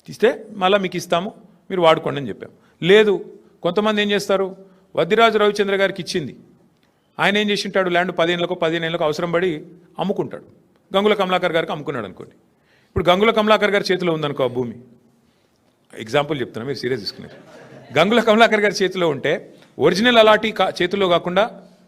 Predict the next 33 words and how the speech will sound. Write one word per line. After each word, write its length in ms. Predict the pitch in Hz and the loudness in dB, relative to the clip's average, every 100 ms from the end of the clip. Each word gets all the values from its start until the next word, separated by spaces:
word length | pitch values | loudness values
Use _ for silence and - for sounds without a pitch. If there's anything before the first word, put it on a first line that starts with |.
| _ | _
ఇంకొకరి 320 | 160 214 214 - | -2 2 2 2
చేతిలో 240 | 185 190 180 | -2 -2 -2
కనుక 240 | 156 143 | -2 -4
మారింటే, 640 | 117 131 151 120 131 - - _ _ - | -2 -2 -2 -4 -8 -10 -14 _ _ 0
ఆ 160 | 151 | 2
రోజు 220 | 190 233 233 | 4 4 2
మా 100 | 214 | 0
ప్రభుత్వం 480 | 185 180 185 190 | 0 0 -2 -2
పెట్టింది 360 | 165 151 160 143 | -2 -4 -4 -4
ఏంది 200 | 131 117 | -2 -2
అంటే 220 | 110 165 | -2 -2
నిబంధన, 440 | 185 143 143 143 202 - - _ _ _ _ _ _ _ 143 | 0 0 0 -2 -6 -12 -20 _ _ _ _ _ _ _ -4
అట్లాంటి 340 | 185 226 220 | 2 2 4
కేటగిరీ 420 | 208 185 185 175 | 2 2 0 0
ఉంటే 180 | 147 - | -2 -4
కేటగిరీ 420 | 175 156 175 175 | -2 -2 -2 -6
టూ 220 | - 170 | -4 -4
కింద 160 | 196 180 139 | -2 -2 -2
పెట్టి 180 | 135 | -4
రెండు 300 | 156 147 202 | -4 -2 2
వందల 220 | 254 254 247 | 4 4 2
పర్సెంట్ 400 | 214 220 202 170 | 0 -2 -4 -6
కట్టాలి 300 | 147 147 123 | -4 -4 -4
మీరు. 220 | 104 90 - _ _ _ _ _ _ _ - | -10 -14 -20 _ _ _ _ _ _ _ 2
టూ 100 | 208 | 4
హండ్రెడ్ 240 | 214 180 127 | 6 2 -2
పర్సెంట్. 280 | - - - | -8 -12 -8
ఎందుకంటే 240 | 151 190 | -6 -4
మీరు 140 | 185 | 0
అప్పుడే 220 | 156 196 185 | 0 0 0
నిబంధనలు 540 | 170 196 196 175 - - - _ - | 0 0 0 -2 -6 -12 -20 _ -2
తుంగలో 280 | 165 196 180 | 2 4 2
దొక్కారు. 440 | 143 135 123 | 0 -2 -4